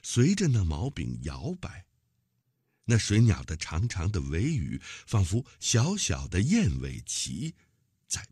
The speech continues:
飘扬。这头像在水中滑翔的鲸鱼，动作迅疾，气势非凡，同时又显得从容不迫，温文儒雅，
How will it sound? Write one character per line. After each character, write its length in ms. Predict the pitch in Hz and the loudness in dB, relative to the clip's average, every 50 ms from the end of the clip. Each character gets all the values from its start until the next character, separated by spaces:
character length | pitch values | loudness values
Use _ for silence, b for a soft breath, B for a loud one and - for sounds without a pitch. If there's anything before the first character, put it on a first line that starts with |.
| _ _ _ | _ _ _
飘 440 | - - - 98 92 80 65 58 76 - | -8 -4 -2 -2 -2 -2 -4 -6 -8 -10
扬。 220 | - - - - _ _ _ _ _ _ _ _ _ _ _ _ _ _ B B B B B B B B B B B B B B B B B B B B B B B B B B | -14 -18 -18 -20 _ _ _ _ _ _ _ _ _ _ _ _ _ _ B B B B B B B B B B B B B B B B B B B B B B B B B B
这 160 | - 143 127 | 8 8 8
头 180 | - 107 113 | 8 6 4
像 260 | 123 - - 135 107 92 | 4 4 4 4 4 4
在 160 | 101 107 90 | 6 4 4
水 420 | - - - - 76 69 67 65 | 4 2 0 0 0 0 -2 -2
中 240 | 67 - 113 113 117 | 4 6 6 6 6
滑 480 | 98 87 - 78 76 78 85 107 151 170 | 4 0 -4 -2 -2 0 0 2 2 2
翔 420 | - - - - 127 107 85 104 | 0 0 -2 -2 0 0 0 0
的 140 | 104 - 62 | 0 -2 -4
鲸 380 | - - 95 98 92 92 90 | -2 2 4 6 6 6 6
鱼， 320 | 87 69 50 - 67 71 - _ _ - | 4 2 -2 -4 -6 -6 -6 _ _ 2
动 360 | - 208 170 120 85 67 57 | 6 8 8 8 8 6 2
作 260 | - - 120 107 71 - | -2 -2 -2 -2 -2 -2
迅 500 | - - - - 202 160 82 65 60 60 | -4 -4 -2 2 4 4 4 4 2 0
疾， 260 | - - 67 67 76 | -2 -2 -2 -2 0
气 480 | - - - - - 147 95 76 58 - | 4 4 6 6 6 4 4 2 2 0
势 240 | - - - 87 | -2 0 0 -2
非 360 | - - - - 104 107 113 113 | -4 -4 -2 0 2 2 2 0
凡， 320 | - - - - 80 90 B B B B B B B | -2 -4 -6 -2 -2 -2 B B B B B B B
同 260 | - - 139 170 196 | 0 2 4 4 4
时 320 | 190 - - - 95 120 B B B B | 2 0 -2 -2 -2 -2 B B B B
又 100 | B 147 | B 0
显 380 | 120 - - - 71 57 53 62 | 0 0 -2 -4 -4 -6 -6 -8
得 120 | - 80 | -8 -8
从 560 | 80 - - - - 160 156 143 135 131 127 110 | -8 -8 -6 0 2 4 6 6 6 4 4 2
容 300 | 73 67 73 90 107 117 | 2 2 4 4 4 2
不 180 | - - 73 82 | 0 -4 -8 -8
迫， 360 | - - - 131 98 - _ _ _ - | -8 -8 -6 -6 -6 -6 _ _ _ 2
温 480 | 90 107 120 120 113 113 110 101 82 71 | 6 8 10 10 12 10 10 8 6 4
文 260 | 73 85 98 87 58 65 | 2 2 2 0 0 -2
儒 340 | 69 76 78 101 135 170 | -2 -2 0 0 0 -2
雅， 260 | 143 107 - 101 - | -2 -4 -6 -8 -12